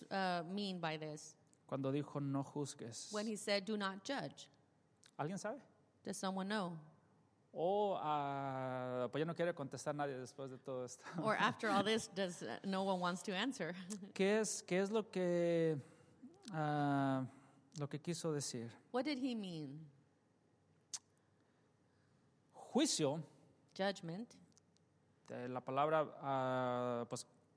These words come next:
Speaker 2: ah, ah, crino, ah, si-, ah, s-, ah, s-, ah, significa un juicio, ah, pues, duro.
Speaker 1: Which means a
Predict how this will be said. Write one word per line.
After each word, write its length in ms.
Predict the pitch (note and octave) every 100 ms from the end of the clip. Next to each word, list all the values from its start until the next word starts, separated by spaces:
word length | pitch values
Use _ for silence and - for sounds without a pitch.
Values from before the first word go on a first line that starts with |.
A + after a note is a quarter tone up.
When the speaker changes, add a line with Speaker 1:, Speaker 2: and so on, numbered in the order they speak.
| _
Speaker 2:
ah, 960 | - C3+ B2+ B2+ B2 A#2+ A#2+ A#2 A#2 A2+ -
ah, 960 | B2+ A#2+ A#2 A#2 A#2 A#2 A#2 A#2 A#2 A2+
crino, 540 | C#3+ G3 E3+ B2 B2+ - - _ - - - - - -
ah, 160 | D3 C3+
si-, 300 | C3+ D3+ C#3+ -
ah, 840 | C#3+ C#3 C#3 C3+ C3 C3+ C3+ C3
s-, 300 | C3 - - - -
ah, 240 | C#3+ C#3
s-, 360 | C3+ C3+ - - D#3
ah, 300 | C#3+ C#3 C#3
significa 840 | D3 D3 C#3+ E3 E3 G3+ G3+ - - - - _ _ _ _ _ _ _ _ _ _ -
un 120 | D#3
juicio, 720 | - F#3 - F#3 F3+ F3 E3+ - - - - - - - _ -
ah, 920 | D3 C#3 C3+ C3 C3 B2+ B2+ B2 B2 A#2+
pues, 140 | D3 B2
duro. 340 | F3+ G3 A#2 A2+ - - - - -
Speaker 1:
Which 280 | A3+ G3 -
means 420 | A3+ A3+ A3+ G#3 -
a 440 | G#3+ G#3 F#3+ F#3+